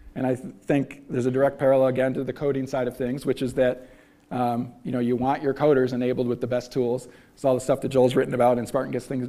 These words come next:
Done talks about in the book, which is we don't ever think twice about, you know, getting the right tools in front of these people. On the development side, you gotta do the exact same thing on the sales side. There's no second-class people here. There's no difference in thinking. It's all exactly the same mentality about enabling the leaf nodes to be really productive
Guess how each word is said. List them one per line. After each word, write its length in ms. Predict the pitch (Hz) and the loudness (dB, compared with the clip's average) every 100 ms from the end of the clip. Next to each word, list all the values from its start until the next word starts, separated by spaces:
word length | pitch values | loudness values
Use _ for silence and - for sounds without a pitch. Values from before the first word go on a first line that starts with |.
| - | -6
Done 240 | 147 135 135 | -2 0 0
talks 200 | 135 - | -2 0
about 180 | 135 120 | -2 0
in 60 | |
the 80 | 131 | 2
book, 340 | 214 175 - - - _ | 6 6 4 -14 -20 _
which 220 | - 127 135 | -4 -2 -2
is 280 | 127 - - | -4 -6 -10
we 120 | 170 | -4
don't 320 | 143 156 - | -2 -2 0
ever 200 | 156 147 | 2 2
think 220 | 147 139 | 0 -6
twice 400 | - 139 123 147 - _ _ - | 0 0 0 -6 -18 _ _ -8
about, 460 | 147 127 123 - - - - - | -2 0 0 -4 -16 -20 -20 -8
you 100 | 120 | -6
know, 120 | 117 | -4
getting 300 | 127 135 135 | -4 -4 -4
the 60 | 120 | -2
right 220 | 123 127 | -4 -4
tools 260 | 135 127 | -2 -2
in 80 | 123 | -4
front 160 | 120 123 | -6 -6
of 60 | |
these 120 | 120 120 | -6 -6
people. 260 | 123 123 | -6 -4
On 100 | 120 | -6
the 60 | 113 | -6
development 380 | 110 139 147 123 | 2 4 4 0
side, 280 | 131 127 | 0 0
you 40 | 120 | 0
gotta 160 | 123 | -2
do 60 | 120 | -4
the 80 | 117 | -8
exact 300 | 107 123 123 | -6 -6 -6
same 180 | 143 131 | -10 -8
thing 160 | 123 | -8
on 80 | 120 | -8
the 60 | 113 | -6
sales 260 | 120 117 | -6 -8
side. 240 | - 113 131 - _ - | -8 -12 -12 -20 _ -14
There's 120 | 131 | -10
no 100 | 127 | -8
second-class 520 | 139 - 120 131 110 | -8 -8 -6 -4 -4
people 280 | - - 160 | -4 0 2
here. 180 | 156 156 | 4 2
There's 160 | 131 | 0
no 280 | 127 127 123 - - _ - | -2 -2 -2 -4 -20 _ -6
difference 260 | 151 147 127 | -6 -4 -6
in 120 | 127 | -4
thinking. 340 | 151 156 165 139 | -4 -2 0 0
It's 120 | 113 | 2
all 200 | 127 127 | 2 2
exactly 420 | 147 135 135 147 | 2 0 2 0
the 80 | 123 | -2
same 260 | 139 131 | -4 -6
mentality 540 | 123 123 127 139 131 120 | -4 -6 -4 -2 0 -2
about 240 | 117 117 | -4 -4
enabling 420 | 117 123 135 131 | -4 -2 0 0
the 60 | 127 | 0
leaf 240 | 123 123 | -2 -4
nodes 240 | 131 117 120 | -4 -6 -6
to 80 | - | -6
be 100 | 120 | -2
really 200 | 127 127 | -2 -2
productive 500 | 135 123 131 131 | -2 -4 -4 -6